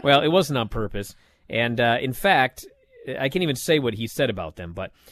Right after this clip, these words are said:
he added that he did not pay the unnamed company, and they refunded the one hundred thousand dollars for the expense of the match. So he actually got a refund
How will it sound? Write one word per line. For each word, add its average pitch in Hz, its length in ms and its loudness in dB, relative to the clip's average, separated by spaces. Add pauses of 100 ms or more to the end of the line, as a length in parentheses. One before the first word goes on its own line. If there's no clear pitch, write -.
(200)
he 156 220 4
added 254 240 8
that 180 100 2
he 156 140 0
did 160 140 0
not 214 340 2
pay 190 340 6
the 135 160 0
unnamed 135 500 0
company, 107 580 -8 (400)
and 156 180 4
they 175 140 8
refunded 180 800 4
the 156 160 4
one 185 320 4
hundred 220 360 0
thousand 190 380 2
dollars 175 320 4
for - 160 -10
the 143 100 0
expense - 540 -4
of 147 280 -2
the 135 60 -2
match. 117 580 -4 (380)
So 196 240 4
he 240 120 8
actually 330 260 6
got 285 160 10
a 240 80 12
refund 208 800 6